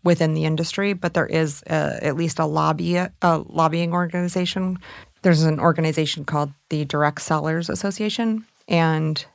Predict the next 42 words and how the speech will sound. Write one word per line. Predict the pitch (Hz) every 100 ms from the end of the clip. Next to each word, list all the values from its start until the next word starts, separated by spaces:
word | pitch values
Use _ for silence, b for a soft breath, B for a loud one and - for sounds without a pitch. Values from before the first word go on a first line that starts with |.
| _
they | 165 185 190
do | 170 170
keep | 165 165 147
some | - 156 147
statistics, | 151 - 180 165 190 185 -
even | 156 156
though | 151 139 -
I | 143 139 143 _ -
think | 151 147
they're | 156
dubious. | 139 151 147 135 147 151 - -
At | 165 -
least | 165 147
there's, | 151 147 139 -
like, | - - - _ _ _ _ _ -
some | - 160 139 143 _ _ _ _ b b b _
literature | 185 190 180 - 160
to | 156
look | 147 147
at | 143 135 165
and, | 143 -
and | 147 147
be | -
like, | - 151
"Okay, | 277 190 151 151 B B B B B
yes, | 214 135 - - - b b b
you | 156
know, | 139 156 -
eighty | 151 156
percent | 160 - 170 170
of | 175 165 -
people | - 180 180
in | 180
M | 180
L | 180 185 180
Ms | 151
or | 156 -
eighty-five | 156 165 180 165
or | 156
whatever | 151 175 156
are | 156 156
women." | 160 156 151